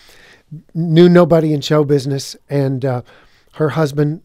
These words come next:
Joe Hamilton, who was the executive producer, called me at my home in Louisiana and said, "Come to work on Thursday."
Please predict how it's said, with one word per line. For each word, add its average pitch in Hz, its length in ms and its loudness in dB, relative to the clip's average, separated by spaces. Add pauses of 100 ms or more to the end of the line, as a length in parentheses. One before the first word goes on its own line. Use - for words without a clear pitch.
Joe 143 180 -2
Hamilton, 139 400 -4
who 143 80 -6
was 143 140 -10
the 151 80 -8
executive 139 460 -8
producer, 147 360 -8
called 147 460 -4
me 135 260 -4 (460)
at 139 240 -14
my 139 140 -2
home 151 240 -6
in 151 80 -4
Louisiana 156 800 -4 (380)
and 143 160 -8
said, 143 200 -6
"Come 156 200 -4
to 165 80 -2
work 147 240 -2
on 139 160 -4
Thursday." 147 640 -4